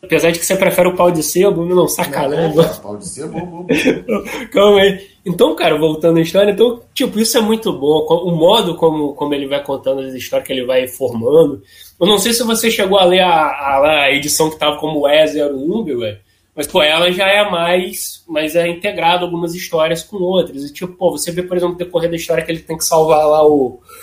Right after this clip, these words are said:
Speaker 1: o Panda, que é o, o último
Speaker 2: Eu pa-,
Speaker 1: líder
Speaker 2: eu,
Speaker 1: de um
Speaker 2: eu pa-, eu parei nessa história aí. Eu parei na metade dessa história quando a mina tava se apresentando.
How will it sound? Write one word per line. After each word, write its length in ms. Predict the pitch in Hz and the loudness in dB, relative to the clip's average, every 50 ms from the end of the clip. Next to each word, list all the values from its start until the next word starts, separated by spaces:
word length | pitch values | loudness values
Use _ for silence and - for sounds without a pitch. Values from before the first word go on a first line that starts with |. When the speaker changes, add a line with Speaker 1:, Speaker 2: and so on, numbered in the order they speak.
| - - - - - - _ | -20 -18 -20 -20 -20 -10 _
Speaker 1:
o 80 | - 165 | -6 -6
Panda, 580 | - - - - 190 196 214 214 190 170 160 156 | -6 -4 0 2 4 4 4 4 4 2 0 0
que 140 | - 165 | 0 2
é 40 | 160 | 2
o, 440 | 160 160 156 156 156 151 143 143 - - | 2 2 2 2 2 2 0 -2 -4 -6
o 60 | 151 147 160 | -6 -6 -4
último 320 | 196 208 - 208 180 175 | -4 -4 -2 0 2 2
Speaker 2:
Eu 60 | 165 | 2
pa-, 40 | 160 | 4
Speaker 1:
líder 200 | 170 180 175 165 | 4 2 2 2
Speaker 2:
eu, 100 | 165 160 | 0 0
Speaker 1:
de 100 | 156 160 | 0 0
um 40 | 160 | 0
Speaker 2:
eu 80 | 151 | 0
pa-, 220 | 151 156 151 151 - 156 | -2 -4 -6 -6 -6 -8
eu 100 | 151 147 | -8 -8
parei 260 | 143 151 147 151 156 156 | -8 -8 -8 -8 -8 -8
nessa 260 | 156 160 160 160 165 | -8 -10 -10 -10 -10
história 500 | 160 160 - - 156 143 143 143 139 135 | -12 -12 -12 -12 -10 -8 -8 -8 -8 -8
aí. 260 | 127 127 120 117 110 - - - | -10 -10 -10 -10 -12 -14 -18 -18
Eu 100 | 104 107 | -16 -14
parei 160 | 107 123 120 | -12 -12 -12
na 120 | 123 127 127 | -14 -16 -16
metade 320 | 131 131 131 139 143 151 | -16 -12 -10 -10 -10 -8
dessa 200 | 156 151 147 147 | -10 -10 -12 -12
história 240 | 139 - 143 143 139 | -12 -12 -12 -12 -12
quando 140 | 143 143 143 | -12 -12 -12
a 60 | 139 | -12
mina 200 | 135 139 139 143 | -12 -12 -12 -14
tava 220 | 139 147 143 139 139 | -14 -14 -14 -14 -14
se 80 | 139 | -14
apresentando. 760 | 151 - - 160 143 143 147 147 139 135 - 123 113 107 98 | -14 -14 -14 -14 -14 -14 -14 -14 -14 -16 -16 -16 -16 -16 -16